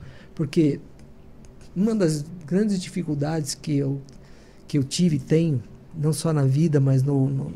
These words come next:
no, no trabalho no ministério, é que as pessoas pensam que eu sou rica por andar com os milionários. Só que eu não sou uma pessoa rica. Eu sou uma pessoa simples.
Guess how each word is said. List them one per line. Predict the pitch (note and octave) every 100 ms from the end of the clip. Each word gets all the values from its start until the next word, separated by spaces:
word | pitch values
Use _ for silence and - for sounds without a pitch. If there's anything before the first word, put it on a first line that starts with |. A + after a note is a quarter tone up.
| -
no, | D3 B2+ C3 - -
no | C3+
trabalho | B2+ C3+ C3 C3+
no |
ministério, | C3 B2+ B2 - E3 E3+ C3 - - - -
é |
que | C3
as | C#3
pessoas | - C#3 E3 C#3+
pensam | - C#3 E3+
que | E3+
eu |
sou | C3+ E3+
rica | B2 F3 F#3 C3+
por | - C#3
andar | D#3 C#3+ D3
com | C#3+ E3
os | D#3+
milionários. | F3 G3 G3+ E3+ C3 - - - - - - - - - - - -
Só | - D3
que | B2+
eu |
não | D#3
sou | D3+ F#3+
uma | A3+
pessoa | G#3 D#3+
rica. | B2+ A#2+ B2 - - - - - - - - - - -
Eu | D3+
sou | - C3
uma |
pessoa | D#3 D3 G3
simples. | F#3 A3 C#4 E3+ B2+